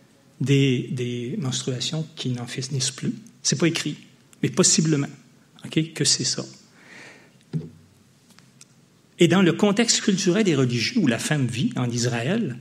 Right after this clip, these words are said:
ben, c'est une, euh, c'est une condition qui la rend drôlement misérable. Et je vous lis Lévitique, euh, chapitre quinze, une partie. « La femme qui aura un flux de sang pendant plusieurs jours,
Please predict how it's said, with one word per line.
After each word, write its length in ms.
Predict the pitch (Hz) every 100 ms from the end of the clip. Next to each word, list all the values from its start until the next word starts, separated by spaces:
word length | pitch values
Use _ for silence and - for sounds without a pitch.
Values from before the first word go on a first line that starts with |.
| - - - - -
ben, 180 | 175 233
c'est 420 | - 196 190 -
une, 260 | 233 208
euh, 680 | 160 156 151 147 147 - -
c'est 240 | - 170 165
une 140 | 180
condition 680 | 165 190 165 - - 185 190
qui 160 | 190 151
la 160 | 147
rend 200 | 139 160 127
drôlement 600 | 127 147 151 139 123 117
misérable. 560 | 113 104 110 113 113 127
Et 60 |
je 120 | 123
vous 100 | 127
lis 140 | 151 175
Lévitique, 680 | 156 131 131 170 165 -
euh, 480 | 139 127 123 123 -
chapitre 600 | - 151 131 135 131 -
quinze, 400 | 127 - 160 151
une 140 | 131 120
partie. « 460 | 131 - - 185 - - - - - -
La 100 | 156
femme 280 | - 240 226
qui 140 | -
aura 360 | 156 190 214 -
un 100 | 139
flux 240 | 131 -
de 140 | 208 143
sang 260 | - 208
pendant 340 | 180 139 135 135
plusieurs 520 | 127 175 143 143 123
jours, 440 | 120 190 180 -